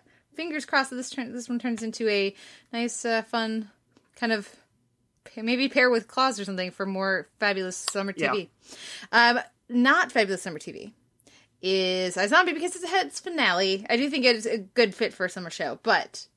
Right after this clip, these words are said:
Speaker 1: unfortunately it is over here for the season. We have And He Shall Be a Good Man. Um,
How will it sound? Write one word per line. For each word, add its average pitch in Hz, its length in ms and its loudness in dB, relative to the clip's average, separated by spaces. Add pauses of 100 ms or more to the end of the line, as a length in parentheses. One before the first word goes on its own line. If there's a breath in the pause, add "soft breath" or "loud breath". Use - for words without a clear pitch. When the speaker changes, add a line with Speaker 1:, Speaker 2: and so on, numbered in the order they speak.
Speaker 1:
unfortunately 185 520 -6
it 170 80 -8
is 180 100 -8
over 226 260 4
here 220 300 4
for 214 140 -4
the 196 80 -6
season. 214 320 -2
We 220 80 2
have 214 160 2
And 208 340 0 (320 loud breath)
He 285 240 4
Shall 254 280 6
Be 226 300 0
a 190 160 2
Good 190 300 0
Man. 175 480 -4 (440 loud breath)
Um, 170 380 -4